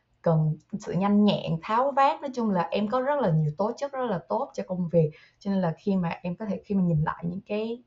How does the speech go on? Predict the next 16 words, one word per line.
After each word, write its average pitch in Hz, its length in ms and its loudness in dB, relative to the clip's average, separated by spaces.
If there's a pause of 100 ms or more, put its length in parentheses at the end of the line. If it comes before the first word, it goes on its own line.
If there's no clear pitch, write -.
(100)
công 185 160 -6
việc 175 100 0
em 180 120 0
đã 185 60 0
làm 175 220 0
trong 185 160 -2
quá 220 100 0
khứ 226 260 -2
á, 269 140 0
thì 226 100 0
em, 175 340 -2 (800)
em 196 180 -2
tự 156 200 2 (160)
ngồi 165 300 2
những, 165 160 0 (240)
ờm, 165 260 4